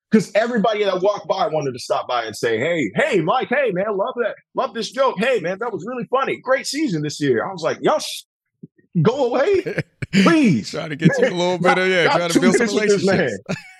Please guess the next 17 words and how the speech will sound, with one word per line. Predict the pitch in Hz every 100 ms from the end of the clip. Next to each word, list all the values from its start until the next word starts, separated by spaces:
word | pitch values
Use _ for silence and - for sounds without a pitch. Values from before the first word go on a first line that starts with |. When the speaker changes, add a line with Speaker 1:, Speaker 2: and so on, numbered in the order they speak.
| -
Speaker 1:
Yeah, | 208 214 202 151 98 - - -
you | 151
killing | 226 285 381 254
me, | 156 101
bro. | 139 196 160 135 - - -
But | 135 120
yeah, | 117
the | 101
Speaker 2:
Yeah. | 135
Speaker 1:
most | 151 143
popular | - 127 139 120
person | 123 117 117 107
there, | 104
I | 113 120
don't | 117
know |
how | 113